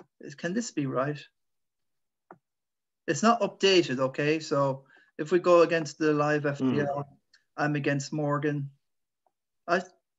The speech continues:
Speaker 1: don't know if I probably, sixty-eight, uh, eighty-six, sorry, plays. Sixty-three. So I've, I've won that fairly late. So I've made three points on Joey. So that's, I'm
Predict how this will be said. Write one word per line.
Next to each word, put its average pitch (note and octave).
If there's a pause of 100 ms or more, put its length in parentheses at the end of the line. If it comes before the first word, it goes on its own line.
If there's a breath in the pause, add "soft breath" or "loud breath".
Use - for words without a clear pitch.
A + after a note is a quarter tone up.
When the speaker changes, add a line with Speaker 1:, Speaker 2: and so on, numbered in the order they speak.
(220)
Speaker 1:
don't A#2+
know B2+
if B2+
I C3
probably, A#2
sixty-eight, C#3 (580)
uh, C3+ (100)
eighty-six, D#3
sorry, C3
plays. B2 (1400)
Sixty-three. C#3
So C#3
I've, C#3
I've C#3
won D3+
that C#3
fairly C#3
late. C3+
So E3+
I've E3+
made G3
three E3
points D#3+
on C#3+
Joey. C3
So D3
that's, C#3+
I'm D3+